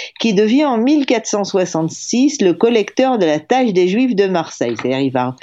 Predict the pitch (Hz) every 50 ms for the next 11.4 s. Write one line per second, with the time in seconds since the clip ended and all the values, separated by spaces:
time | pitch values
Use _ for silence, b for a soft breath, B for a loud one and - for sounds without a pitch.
0 | B B B B B - 135 151 147 139 131 - 131 - - - 151 139 135 131
1 | 120 127 123 117 - - 135 151 226 269 B B B B B B - - 277 294
2 | 294 320 320 302 285 - - 196 175 - 170 180 247 - - - 190 214 247 254
3 | 254 247 233 - - 247 254 247 262 311 320 302 - - _ 285 311 302 254 254
4 | 262 247 214 185 175 156 143 135 135 175 247 - _ _ _ _ - 202 262 330
5 | 339 311 254 240 214 214 202 202 185 180 160 151 123 123 - - 139 131 139 156
6 | 185 247 247 - _ _ _ _ _ _ - - 113 113 117 123 120 117 110 123
7 | - - - - 127 139 160 165 233 269 269 B B B B B B B 160 170
8 | 180 160 202 208 202 180 165 156 156 - 156 135 151 226 269 320 320 320 - -
9 | - - 214 233 220 - 185 170 185 220 247 262 254 220 185 165 156 165 165 165
10 | 170 170 175 214 277 294 277 233 190 185 190 208 269 294 269 247 247 262 262 233
11 | 220 196 170 147 135 131 - -